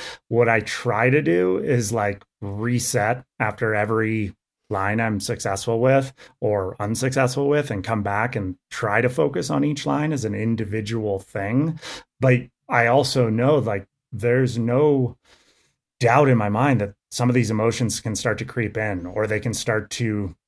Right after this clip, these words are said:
bias you towards seeing the good signs as opposed to seeing the bad signs. And it's, it, it's kind of what I actually find really fascinating and enjoyable about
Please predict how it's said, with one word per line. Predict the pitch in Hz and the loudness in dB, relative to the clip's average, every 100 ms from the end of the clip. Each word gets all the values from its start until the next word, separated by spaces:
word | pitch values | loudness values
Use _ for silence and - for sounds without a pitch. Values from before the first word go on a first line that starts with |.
| - | -12
bias | 98 107 113 107 101 | -4 0 2 2 0
you | 110 101 | -2 -4
towards | - 120 101 98 92 - - | -4 -2 -2 -2 -6 -8 -8
seeing | - 131 107 104 101 | -2 0 0 -2 -4
the | 101 | -4
good | 98 113 - | -2 -2 -2
signs | 107 98 95 | -2 -2 -4
as | 98 | -8
opposed | 95 104 95 - | -6 -4 -4 -6
to | |
seeing | 98 113 98 | -6 -6 -6
the | 92 | -6
bad | 95 98 104 | -4 -4 -4
signs. | - 98 92 92 98 | -6 -8 -8 -8 -8
And | 101 104 | -6 -6
it's, | 101 - 135 | -6 -6 -4
it, | 110 - | -6 -6
it's | 196 135 | -8 -6
kind | - - 151 | -6 0 2
of | 185 | 4
what | 165 | 4
I | 139 | 4
actually | 127 123 139 110 | 2 0 -4 -6
find | - 127 113 98 | -6 -4 -4 -4
really | 95 110 107 | -4 -4 -6
fascinating | 101 - 98 101 120 107 110 113 107 | -8 -6 -4 -4 -4 -4 -2 -2 -4
and | 95 | -6
enjoyable | 95 95 - 95 101 123 135 139 135 131 | -8 -10 -8 -4 -2 -2 0 -2 -2 -6
about | 139 127 135 139 143 | -6 -2 0 0 -2